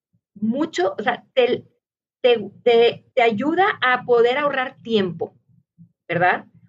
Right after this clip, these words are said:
Oye, y marcaste, de aquí que te contestó, la musiquita, conoce la extensión, vuelves a poner la extensión,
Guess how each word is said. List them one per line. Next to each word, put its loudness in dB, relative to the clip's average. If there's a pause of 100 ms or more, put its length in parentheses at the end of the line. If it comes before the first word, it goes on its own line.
(120)
Oye, 4
y 4
marcaste, -2
de 2
aquí -6
que -4
te -6
contestó, 0
la 2
musiquita, -4
conoce 2
la 0
extensión, 0
vuelves 0
a -2
poner 0
la 0
extensión, -2